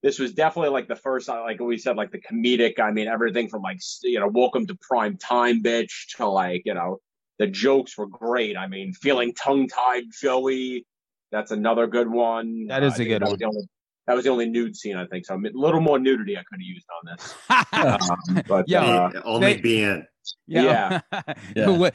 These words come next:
Speaker 2: did anything in that cover actually happen?
Speaker 1: No,
Speaker 4: <laughs> Right.
Speaker 1: I don't think so. You got, like, this guy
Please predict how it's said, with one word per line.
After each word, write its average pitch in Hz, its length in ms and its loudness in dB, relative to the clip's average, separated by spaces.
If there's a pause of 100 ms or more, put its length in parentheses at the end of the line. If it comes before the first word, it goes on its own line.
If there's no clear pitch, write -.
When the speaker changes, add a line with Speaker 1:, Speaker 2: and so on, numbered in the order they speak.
(120)
Speaker 2:
did 185 160 2
anything 208 440 0
in 196 100 -4
that 165 160 -4
cover 170 320 -4
actually 135 480 -8
happen? 127 480 -8 (920)
Speaker 1:
No, 147 80 6
Speaker 4:
<laughs> - 0 -
Right. - 100 2
Speaker 1:
I - 20 0
don't 127 220 6
think - 760 -10
so. - 160 -6 (360)
You - 180 -20
got, - 140 -4
like, - 160 -10
this - 180 -8
guy 143 220 4